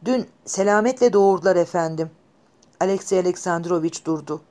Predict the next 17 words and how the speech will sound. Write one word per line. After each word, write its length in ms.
Bembeyaz 460
oldu. 380
Karısının 640
ölümünü 480
ne 100
kadar 340
çok 260
istediğini 680
şimdi 380
apaçık 540
anlamıştı. 680
"Peki 360
sağlığı 540
nasıl?" 420
Korni 420
üstünde 400
sabah 380